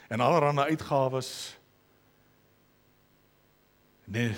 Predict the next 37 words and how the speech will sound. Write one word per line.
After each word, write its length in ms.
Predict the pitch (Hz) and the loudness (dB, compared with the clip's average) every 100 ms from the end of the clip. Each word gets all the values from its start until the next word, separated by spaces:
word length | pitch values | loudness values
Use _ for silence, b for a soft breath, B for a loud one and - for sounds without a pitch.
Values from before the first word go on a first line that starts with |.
| - - | -6 0
die 200 | 127 131 | 0 2
genade 400 | 156 135 165 165 | 2 4 2 2
van 160 | 151 | 0
die 60 | 143 | 2
Here 140 | 139 143 | 2 2
het 100 | 131 | -2
ons 140 | - | -4
genoeg. 320 | 131 165 196 - - - _ _ b b b b b _ _ _ _ - | -2 0 -2 -4 -18 -20 _ _ b b b b b _ _ _ _ -6
En 100 | 107 | -2
dan 80 | 117 | -2
stuur 280 | - 190 185 | 0 0 4
die 80 | |
Here 160 | 131 131 | 4 4
mense 380 | 120 110 113 120 | 0 -2 -2 -2
met 120 | 107 | -2
nood 280 | 95 113 107 | -2 -4 -4
op 120 | 104 92 | -8 -8
my 80 | 92 | -10
se 100 | 98 | -12
pad. 320 | 90 85 - - - _ _ _ _ _ _ _ b b b b b b _ - | -14 -20 -20 -20 -20 _ _ _ _ _ _ _ b b b b b b _ -8
En 80 | 107 | -6
ek 60 | - | -2
kon 160 | 117 | 0
onthou, 580 | 104 117 123 107 113 139 | 2 2 0 2 2 2
ek 140 | 117 | 0
het 40 | 110 | -2
'n 120 | 107 | 0
jong 140 | 110 117 | 0 0
man 140 | 107 | 0
in 80 | 107 | -2
die 100 | 107 | -4
gemeente 480 | 113 104 113 113 107 | -4 -2 -2 -4 -6
wat 180 | 104 | -6
ek 180 | 101 95 | -6 -8
moes 260 | 113 95 - | -10 -10 -12
finansiëel 720 | - 98 107 - 104 117 104 | -10 -6 -6 -6 -6 -4 -2
help. 420 | 98 101 - - | -4 -6 -8 -20